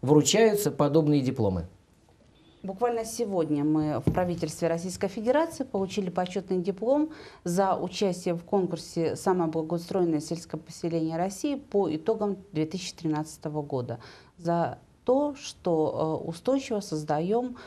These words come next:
Speaker 2: комфортную среду, в которой живут люди, и создаём уровень, определённый уровень благоустройства.
Speaker 1: А, вот эта награда, вот эта награда, м,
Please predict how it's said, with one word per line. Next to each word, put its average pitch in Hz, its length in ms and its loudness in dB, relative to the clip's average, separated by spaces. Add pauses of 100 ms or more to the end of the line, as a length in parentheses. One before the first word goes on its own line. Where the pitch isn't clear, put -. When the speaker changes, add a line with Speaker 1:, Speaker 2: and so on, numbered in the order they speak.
(420)
Speaker 2:
комфортную 190 540 2
среду, 180 560 0 (320)
в 151 180 -4
которой 170 340 4
живут 165 440 -2
люди, 123 400 -2 (160)
и 226 360 0
создаём 208 720 0
уровень, 175 680 2
определённый 180 580 2
уровень 156 340 4
благоустройства. 135 880 -6 (1000)
Speaker 1:
А, 143 600 6 (180)
вот 180 240 8
эта 294 180 8
награда, 156 600 8 (560)
вот 127 180 2
эта 226 140 10
награда, 147 500 8 (240)
м, 285 800 2